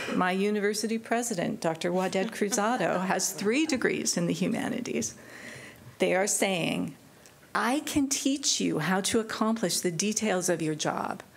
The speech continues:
but it is the arts and humanities that have taught you how to think, how to create, how to aspire,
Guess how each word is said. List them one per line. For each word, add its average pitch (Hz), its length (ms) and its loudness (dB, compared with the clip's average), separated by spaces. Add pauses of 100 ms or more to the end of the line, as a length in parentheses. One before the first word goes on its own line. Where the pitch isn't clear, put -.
(340)
but 196 120 4
it 208 160 4
is 208 200 2
the - 160 0
arts 202 240 2
and 226 120 4
humanities 196 640 2
that 170 120 2
have 180 160 0
taught - 320 0
you 196 140 2
how 185 180 0
to 175 100 0
think, - 540 -4 (500)
how 180 140 0
to 190 140 -2
create, 175 640 0 (720)
how 214 100 2
to 220 240 0
aspire, 185 880 0